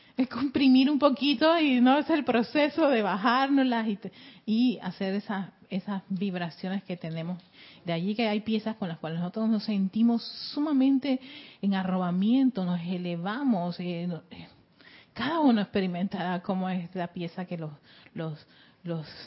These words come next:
los eleva, <laughs> los, los llena de entusiasmo, los llena de júbilo, de alegría. Necesitas abrir, exacto, sí, no hay problema. Eh, alguna de esas experiencias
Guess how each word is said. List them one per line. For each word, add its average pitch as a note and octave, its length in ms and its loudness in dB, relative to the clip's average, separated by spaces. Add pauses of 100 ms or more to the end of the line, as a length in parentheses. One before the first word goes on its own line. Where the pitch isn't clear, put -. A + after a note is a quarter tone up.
(440)
los E3+ 300 -6
eleva, F#3 680 2 (540)
<laughs> - 400 -12
los, G3 160 2 (200)
los F#3 180 0
llena F#3+ 300 -2
de F3+ 100 0
entusiasmo, F3+ 800 -4
los E3 200 -4
llena F3+ 400 -4
de F3+ 160 -6
júbilo, F3+ 680 -2 (300)
de F#3 80 -4
alegría. F#3 640 -2
Necesitas G#3 320 -2
abrir, A3 280 -2
exacto, F3+ 400 -4
sí, F#3 140 -6
no F3 80 -4
hay F3+ 60 -4
problema. D#3 420 -6 (380)
Eh, E3+ 1120 -4 (180)
alguna G#3 360 2
de A3 60 -2
esas G#3+ 260 -4
experiencias G3 960 0